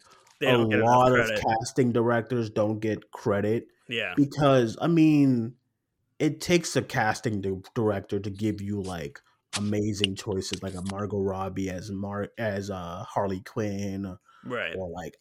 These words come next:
Speaker 2: I think one of D C's greatest castings was Jason Momoa as Aquaman, just making Aquaman a surfer Samoan. Um, you
Speaker 1: Yeah.
Speaker 2: know, I think that's a good, I, I think stuff like that is due to casting directors, and then you have, like, big movies like Oppenheimer with a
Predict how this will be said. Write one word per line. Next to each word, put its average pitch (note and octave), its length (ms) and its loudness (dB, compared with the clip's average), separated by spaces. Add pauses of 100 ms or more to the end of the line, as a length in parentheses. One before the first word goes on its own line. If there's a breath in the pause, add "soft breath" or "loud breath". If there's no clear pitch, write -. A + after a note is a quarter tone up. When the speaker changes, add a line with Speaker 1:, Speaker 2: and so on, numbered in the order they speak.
Speaker 2:
I B2 140 -2
think B2 260 0
one A2+ 160 0
of G#2+ 80 -2
D A2+ 100 -4
C's G#2 260 -6
greatest G2+ 500 -2
castings G#2+ 640 -4
was F#2+ 300 -6
Jason G#2 340 -2
Momoa G#2+ 560 0
as G#2+ 140 -6
Aquaman, A2 680 -4
just G#2+ 180 -12
making G2+ 260 -4
Aquaman G2+ 520 -6
a F2 40 -12
surfer G2+ 640 -8 (180)
Samoan. F#2 760 -6 (520)
Um, F#2 640 -12
you G#2+ 100 -6
Speaker 1:
Yeah. G#2+ 80 -2
Speaker 2:
know, F#2+ 260 -6
I C3+ 60 -6
think C3 140 -2
that's B2+ 180 -2
a A2+ 40 -12
good, G#2+ 280 -2 (100)
I, E3+ 220 4
I G3 40 6
think G3+ 260 2
stuff E3 320 2
like B2 160 4
that A#2 340 2
is A2 220 -2 (140)
due A#2 500 0 (440)
to A2 340 0
casting G#2 460 -2
directors, B2 580 0
and A#2+ 100 0
then A2+ 140 0
you C#3 160 2
have, B2+ 260 0
like, A2 180 0
big G#2 220 0
movies G2+ 420 -4
like E2+ 180 -12
Oppenheimer G2 720 -6
with F#2+ 140 -2
a D2+ 200 -12